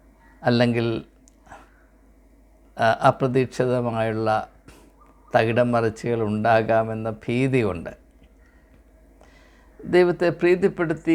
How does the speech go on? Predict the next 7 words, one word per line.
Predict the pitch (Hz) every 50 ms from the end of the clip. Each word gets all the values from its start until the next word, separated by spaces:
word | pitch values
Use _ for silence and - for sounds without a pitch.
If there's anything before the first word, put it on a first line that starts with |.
| 156 - -
വച്ചിരിക്കുന്നത് | 139 139 - - - 170 151 160 151 - 160 147 143 147 139 135 143 139 139 131
നല്ലതാണ് | 127 123 135 143 175 180 160 147 135 131 139 139 - -
എന്ന | 123 117 110 113 117 123 - - - - -
ഒരു | 123 117 110 117
ബോധം | 110 104 107 107 110 117 113 - - 139 135 - - -
എല്ലാവരുടെയും | - 113 107 107 113 117 113 113 113 113 113 131 131 117 104 107 107 113 107 - - - _ _ _ _ _ _ _ _ _ _ -
ബോധമനസ്സിലോ | 139 135 135 143 139 - 156 135 131 127 120 113 - - 131 131 147